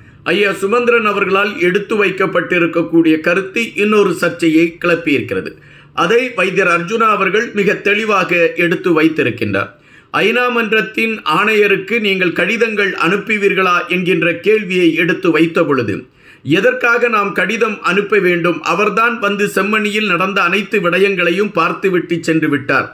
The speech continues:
அதன் பின்பு எதற்காக நாம் கடிதம் எழுத வேண்டும்? அந்த கடிதம் எழுதக்கூடிய நிலைப்பாடெல்லாம் இல்லை. நாம் எதை சொல்ல வருகின்றோமோ அதை ஐநா மன்றத்தின் ஆணையர் ஏற்கனவே அறிந்து வைத்திருக்கிறார். எனவே நாம் எதையும்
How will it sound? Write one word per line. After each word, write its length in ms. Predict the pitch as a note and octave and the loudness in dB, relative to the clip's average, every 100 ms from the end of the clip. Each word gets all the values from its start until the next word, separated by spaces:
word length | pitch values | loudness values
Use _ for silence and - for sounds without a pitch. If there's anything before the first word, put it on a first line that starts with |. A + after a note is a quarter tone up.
| - - - - | -18 -20 -20 -4
அதன் 360 | D#3 G3+ C4 | 0 2 0
பின்பு 360 | A#3 A#3 B3 B3 | 0 -4 -2 0
எதற்காக 580 | F#3 G#3 A#3 A#3+ A3+ A3 | 0 0 0 0 0 0
நாம் 240 | F#3+ F#3 | 0 0
கடிதம் 420 | E3 F#3 G#3+ G#3+ | -2 -2 0 0
எழுத 280 | F#3+ F#3 F3 | 0 0 0
வேண்டும்? 400 | E3 F3 E3 D3 - - - | 2 2 2 0 -2 -12 -12
அந்த 280 | - F3+ G3 | -4 -2 0
கடிதம் 420 | F3+ G3 A#3 A#3+ | -2 -2 0 0
எழுதக்கூடிய 640 | A3+ G3+ G#3+ - G3+ F#3+ F#3 F3+ E3+ - | 0 0 -2 -2 -2 0 2 2 0 0
நிலைப்பாடெல்லாம் 800 | F#3+ A3 G3+ G3 F#3 F3+ F#3 E3 | 2 2 2 0 0 2 2 2
இல்லை. 280 | E3 E3+ | 2 2
நாம் 220 | E3 F3 E3 | 2 0 0
எதை 320 | E3+ A3+ A3+ | 0 0 0
சொல்ல 300 | F#3+ G3 A3+ | 0 0 2
வருகின்றோமோ 840 | G3+ F#3 E3+ E3+ D#3+ D#3 F3+ A3+ A3+ - - - | 0 0 0 0 0 0 0 -4 -6 -18 -20 -6
அதை 340 | D3+ F3+ A#3+ C4 - - _ - D#3+ | -4 2 2 0 -8 -18 _ -6 0
ஐநா 300 | G#3+ A#3 A3+ | 0 0 0
மன்றத்தின் 540 | G#3+ G3 F3+ G3 F#3 | -2 -2 -4 0 0
ஆணையர் 460 | D#3+ G3 G3+ A3 A#3 | 2 0 2 2 4
ஏற்கனவே 640 | E3 A#3 - G#3+ G3 G3 | 2 2 2 0 2 2
அறிந்து 440 | F3+ D#3+ G#3+ G#3 F3+ | 2 2 0 0 2
வைத்திருக்கிறார். 720 | F3 E3 E3+ D#3+ D#3+ D#3 C#3 - - - | 2 0 0 0 2 0 0 -6 -20 -4
எனவே 340 | G3+ G#3+ A#3+ | 0 2 2
நாம் 220 | A#3 G#3+ F#3 | 2 0 0
எதையும் 440 | F#3 G#3 A3+ A3+ | 2 2 0 -4